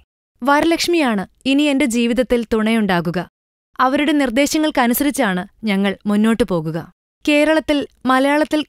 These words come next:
കസബ എന്ന മമ്മൂട്ടി ചിത്രത്തിൽ അഭിനയിക്കാൻ വരുന്നതുവരെ ഇവരുടെ പ്രണയത്തിൽ ഒരു വിധത്തിലുള്ള തകരാറുകളുമില്ലായിരുന്നു. എന്നാൽ കസബ കഴിഞ്ഞ്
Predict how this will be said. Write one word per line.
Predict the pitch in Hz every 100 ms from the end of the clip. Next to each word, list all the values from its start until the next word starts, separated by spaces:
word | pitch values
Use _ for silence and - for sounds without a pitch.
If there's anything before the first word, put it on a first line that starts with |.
| 262
കസബ | 233 285 269
എന്ന | 311 269 247 -
മമ്മൂട്ടി | 226 226 233
ചിത്രത്തിൽ | 269 254 233 247 226
അഭിനയിക്കാൻ | 185 202 202 220
വരുന്നതുവരെ | 220 190 190 196 190 175 175 _ _ -
ഇവരുടെ | 294 330 330 349
പ്രണയത്തിൽ | 294 269 262 - 233 - -
ഒരു | 294
വിധത്തിലുള്ള | 320 285 262 277 269
തകരാറുകളുമില്ലായിരുന്നു. | 269 233 202 208 214 233 208 170 170 160 156 170 - _ _ _ _ _ -
എന്നാൽ | 233 233 233 - -
കസബ | 262 247 294
കഴിഞ്ഞ് | 330 302 262 262 262